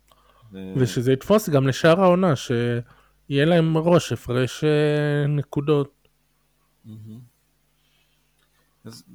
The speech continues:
Speaker 1: בקיצור, אם לח-, אם לחזור ל-, לשאלה של מה לקחת מזה,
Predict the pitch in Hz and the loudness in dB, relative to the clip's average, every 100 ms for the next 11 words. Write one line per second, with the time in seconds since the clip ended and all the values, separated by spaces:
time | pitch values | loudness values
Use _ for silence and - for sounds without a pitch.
0 | - 127 131 151 - 185 160 143 135 127 | -18 -12 -12 -12 -10 -8 -8 -6 -6 -6
1 | 117 113 156 151 147 139 139 135 131 127 | -6 -2 0 0 0 0 0 -4 -6 -6
2 | 131 120 135 135 131 127 131 127 165 170 | -4 -2 -2 -4 -6 -4 -4 -6 -6 -8
3 | 170 160 135 117 120 127 139 135 | -10 -10 -10 -6 -6 -4 -6 -10